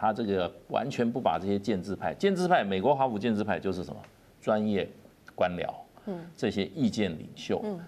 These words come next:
Speaker 1: 这些智库学者专家，
Speaker 2: 嗯，嗯。
Speaker 1: 对不对？这些，这些，这个，这个、这个，还有这些重要的游说者，这些都是美国华府，
Speaker 2: 嗯。
Speaker 1: 他们永远在那个地方，
Speaker 2: 嗯。
Speaker 1: 他建制派，
Speaker 2: 嗯。
Speaker 1: 川普去根本不把他们当一回事，所以他们老早对川普不满了。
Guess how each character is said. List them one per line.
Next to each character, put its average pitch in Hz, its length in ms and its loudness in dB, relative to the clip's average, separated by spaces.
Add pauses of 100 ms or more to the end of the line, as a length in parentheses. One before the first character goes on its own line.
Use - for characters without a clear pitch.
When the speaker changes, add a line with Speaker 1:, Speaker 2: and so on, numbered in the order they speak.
(100)
Speaker 1:
这 117 180 -2
些 98 420 0
智 123 260 -2
库 98 240 -2
学 92 180 -2
者 90 160 -6
专 85 280 -4
家， 80 260 -4
Speaker 2:
嗯， 190 260 -4
嗯。 165 100 -10
Speaker 1:
对 - 80 2
不 101 60 4
对？ 90 80 2
这 113 180 0
些， 104 280 2
这 104 160 0
些， 95 320 0
这 98 140 -2
个， 85 300 0
这 104 160 -2
个、 87 300 0
这 104 160 -4
个， 87 200 0
还 98 160 2
有 90 140 0
这 98 140 -4
些 95 140 0
重 104 280 2
要 98 140 2
的 82 80 -2
游 82 200 -4
说 92 220 -2
者， - 260 -10
这 170 120 -2
些 190 160 2
都 175 160 0
是 165 160 0
美 95 160 2
国 98 160 2
华 85 240 2
府， 92 120 -6
Speaker 2:
嗯。 92 60 -12
Speaker 1:
他 135 100 0
们 143 120 0
永 123 160 4
远 120 160 4
在 107 140 2
那 101 80 2
个 92 80 0
地 90 160 -4
方， 85 180 -4
Speaker 2:
嗯。 208 120 0
Speaker 1:
他 156 80 2
建 175 240 2
制 117 160 0
派， 98 180 -2 (220)
Speaker 2:
嗯。 165 160 -6 (220)
Speaker 1:
川 220 220 4
普 147 120 0
去 160 160 0
根 170 140 0
本 120 80 2
不 101 60 -4
把 113 80 2
他 104 60 2
们 98 80 -2
当 107 180 0
一 - 20 -2
回 87 160 -2
事， - 240 -10 (160)
所 180 140 -4
以 - 20 0
他 175 100 -2
们 175 120 -2
老 120 180 4
早 131 180 0
对 101 140 -4
川 107 240 -2
普 87 100 -8
不 101 120 -6
满 87 160 -4
了。 - 160 -14